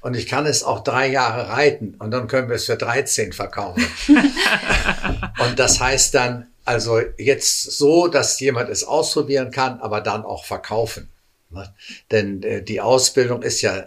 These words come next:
Speaker 1: sehr teuer.
Speaker 2: Ja.
Speaker 1: Und da muss man schon an der richtigen Stelle sagen, wohin es gehen kann und ob die Ausbildung, ob eine weitergehende Ausbildung lohnt.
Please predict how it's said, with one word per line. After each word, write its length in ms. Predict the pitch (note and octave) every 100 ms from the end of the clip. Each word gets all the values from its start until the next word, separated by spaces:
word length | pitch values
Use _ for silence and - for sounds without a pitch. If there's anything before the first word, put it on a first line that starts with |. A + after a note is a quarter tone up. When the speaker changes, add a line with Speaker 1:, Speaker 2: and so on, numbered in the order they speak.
| -
Speaker 1:
sehr 300 | - A#2+ G2+
teuer. 380 | - A2+ F2 D2+
Speaker 2:
Ja. 240 | F3+ E3 - _ - _ _
Speaker 1:
Und 520 | - G#2+ G2+ - - - - _ _ - -
da 160 | A#2
muss 220 | A#2 C3+
man 140 | B2+ B2
schon 360 | - B2+ B2
an 140 | B2 A#2+
der 140 | A#2+
richtigen 460 | D3 D3 - B2+ A#2+
Stelle 380 | - B2+ B2+ A2+
sagen, 420 | A#2 A#2 A#2+ A2
wohin 260 | A#2+ A#2+
es 240 | G#2+ G#2+ -
gehen 380 | B2 B2+ C3+ A#2+
kann 460 | C3 C#3 C#3+ D#3 _ _ _
und 140 | A#2+ B2+
ob 180 | A2+ -
die 120 | -
Ausbildung, 580 | A2+ A2 - A2 G#2 A2
ob 100 | F#2+
eine 260 | G2+ G#2 G2+
weitergehende 760 | A#2+ C3 C3+ G#2+ A#2 A2+ G#2+
Ausbildung 560 | G2 A2 - G#2 F#2+ F2
lohnt. 440 | F#2 G2+ E2 -